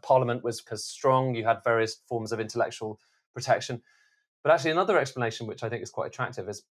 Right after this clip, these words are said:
the reason it happened in the U K was because we were terrified about deforesting the entire country.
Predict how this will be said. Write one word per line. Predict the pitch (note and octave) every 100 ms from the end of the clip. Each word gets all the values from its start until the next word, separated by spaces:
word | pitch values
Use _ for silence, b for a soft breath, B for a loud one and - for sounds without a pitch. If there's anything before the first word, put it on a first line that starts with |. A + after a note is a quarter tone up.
| _ _ _ _ _ _ _
the | A#2+
reason | C3 G3 G#3
it | B2
happened | C3 C3 A2+
in | G#2+
the | G#2
U | G#2
K | - G2 F#2+ - _ _
was | B2
because | - C3+ C3
we | B2
were | B2+
terrified | - - G3+ G#3 C#3+ - D#2+ D#2 C#2+ - _ _ _ _
about | - A#2 A#2+ B2+ B2+
deforesting | C#3 C#3 C3+ B2+ A#2 - G2+
the | F#2+
entire | G#2 G#2 G#2+ G2+
country. | - G2+ - - -